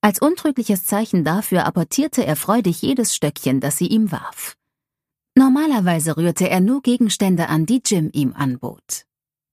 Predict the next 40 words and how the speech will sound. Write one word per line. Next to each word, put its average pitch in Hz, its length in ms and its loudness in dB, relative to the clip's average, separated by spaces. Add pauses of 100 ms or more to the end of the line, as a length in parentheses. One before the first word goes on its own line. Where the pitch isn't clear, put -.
Molly 247 300 2
setzte 180 400 -2
sich 190 220 -2
neben 143 340 -2
Jim. - 320 -10 (680)
„Ich 220 220 -2
bin 233 180 2
schon 233 220 0
richtig 240 380 0
nervös. 190 500 -2 (360)
Danke 240 340 4
dir, 185 120 0
dass 180 180 -2
du 202 100 0
mich 196 160 0
nicht 208 180 0
alleine 214 320 0
lässt.“ 170 360 -4 (760)
Er 202 120 0
tätschelte 190 420 0
ihre 170 280 0
Hand 165 220 -2
und 208 160 0
lächelte. - 440 -6 (800)
„Ich 220 200 2
bin 143 280 -4
immerhin 139 500 -2
dein 117 280 -6
Anwalt.“ 247 720 -2 (960)
Morris, 226 360 0
der 247 160 0
über 226 140 0
seinen 196 240 0
Schreibtisch 185 500 -2
gebeugt 196 420 -2
stand, 220 380 0
drehte 170 280 0
sich 160 220 -4
ihnen 175 240 2
zu. - 320 -8